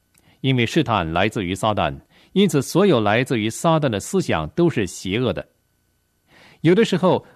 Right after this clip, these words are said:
我们会很惊讶，自己怎么会有这样的想法呢？因为按我们对自己的认识，我们觉得自己是不会这样思想的，但是这些思想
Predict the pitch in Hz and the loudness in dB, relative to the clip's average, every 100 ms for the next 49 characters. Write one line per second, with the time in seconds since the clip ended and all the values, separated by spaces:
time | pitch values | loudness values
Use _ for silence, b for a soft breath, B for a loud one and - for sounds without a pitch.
0 | b 160 185 185 160 113 117 107 113 214 | b 2 2 2 0 0 -2 -4 0 2
1 | 190 87 - _ _ _ _ _ - 294 | 4 2 -4 _ _ _ _ _ 0 0
2 | 170 123 104 107 135 113 107 - 269 190 | 2 0 0 -2 0 0 0 2 4 4
3 | 110 - 95 131 135 64 160 - _ _ | 0 -2 -2 -2 -2 -4 -8 -14 _ _
4 | b b b 175 185 - 220 220 143 107 | b b b 2 4 4 2 2 2 0
5 | 113 110 - 196 107 101 131 110 - 92 | 0 0 0 -2 -2 -2 0 -2 -2 -6
6 | - b b 117 123 123 107 - 151 110 | -6 b b -2 0 0 -2 -2 -4 -4
7 | 80 - - - 127 107 107 120 - 220 | -6 -8 -6 -4 -2 -2 0 -2 2 0
8 | 113 92 165 143 82 73 90 _ _ _ | 0 -2 -4 -2 -4 -6 -8 _ _ _
9 | _ _ _ - 165 110 - - b b | _ _ _ 2 2 2 -2 -6 b b
10 | b - 277 170 151 - 160 - 71 | b 0 2 4 2 0 0 0 -4